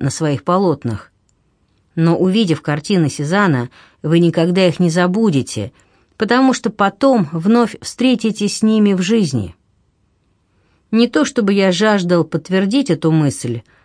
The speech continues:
но, безусловно, здесь, в магазине, и потом, спустя год, чтобы быть точным, в лондонской галерее "Графтон",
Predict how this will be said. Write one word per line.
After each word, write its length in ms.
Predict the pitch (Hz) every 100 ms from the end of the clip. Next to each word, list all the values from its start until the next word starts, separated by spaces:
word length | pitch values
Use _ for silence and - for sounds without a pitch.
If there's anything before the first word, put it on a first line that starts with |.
| _ -
но, 180 | 180
безусловно, 800 | 165 151 160 156 226 240 180 143
здесь, 440 | 123 139 196 226 -
в 40 |
магазине, 840 | 139 131 139 156 214 262 202 139
и 40 | 139
потом, 420 | 175 196 302 247
спустя 460 | - 160 - 151 143
год, 260 | 180 202
чтобы 300 | - 151 139
быть 200 | 139 139
точным, 560 | - 240 - 214 190 180 - _ -
в 160 | 165
лондонской 640 | 233 254 220 208 - - 180
галерее 640 | 165 180 196 208 196 165 - _
"Графтон", 720 | 175 175 165 - - 262 156